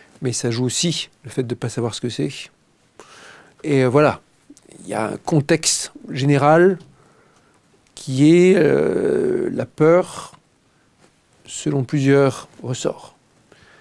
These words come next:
Certains se disent, l'intelligence artificielle, c'est un truc qui va échapper à ses créateurs et qui va venir tous nous réduire en esclavage,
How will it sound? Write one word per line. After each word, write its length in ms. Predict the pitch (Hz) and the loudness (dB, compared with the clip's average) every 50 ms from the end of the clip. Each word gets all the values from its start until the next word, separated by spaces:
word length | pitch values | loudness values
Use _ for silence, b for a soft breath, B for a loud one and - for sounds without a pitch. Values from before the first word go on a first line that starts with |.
| b b b b _ | b b b b _
Certains 440 | - - - - 120 - 147 135 127 | -20 -16 -16 -16 -12 -10 -6 -6 -6
se 60 | 117 | -4
disent, 300 | 120 127 139 139 135 123 | -4 -2 0 0 2 0
l'intelligence 500 | 123 120 117 131 123 120 127 123 117 - | 0 0 0 0 0 0 -2 -2 -2 -2
artificielle, 920 | 117 110 - 117 - 120 110 - - 147 143 143 143 143 143 143 135 135 123 | -4 -4 -4 -6 -6 -6 -8 -2 2 4 4 6 6 4 4 4 2 0 -2
c'est 500 | - - - - - 127 123 - - 117 | -4 -8 -10 -6 -4 -6 -6 -4 -6 -6
un 160 | 110 113 113 | -6 -6 -6
truc 400 | 110 - - - 135 143 139 - | -8 -10 -4 -2 -2 -2 -2 -4
qui 200 | - - - 120 | -10 -10 -8 -2
va 340 | 113 127 127 123 120 110 - b b b b b b b b b _ _ _ | 0 2 2 2 0 -2 -6 b b b b b b b b b _ _ _
échapper 440 | 170 - - - 156 143 - - 151 | 0 0 2 0 -2 -2 0 2 2
à 60 | 135 | 2
ses 140 | 127 - 127 | 2 -2 -6
créateurs 680 | - - 143 127 131 - - 147 143 147 147 143 131 131 | -4 -2 -2 -2 -2 0 0 2 4 4 4 4 2 0
et 60 | 117 | -2
qui 140 | - - 127 | -4 -6 -6
va 80 | 127 | -4
venir 560 | 117 117 120 123 127 131 135 - - - - - _ _ - | -4 -2 -2 -2 0 0 0 -2 -4 -12 -18 -20 _ _ -8
tous 280 | 156 147 - - - 143 | -6 -6 -6 -6 -6 -4
nous 160 | 131 131 117 | -4 -4 -2
réduire 320 | 113 131 120 127 139 131 | -2 -2 0 0 0 2
en 80 | 131 131 | 2 0
esclavage, 600 | 131 - - - 139 135 127 120 - - - - | 0 0 0 2 2 4 4 2 0 -4 -10 -14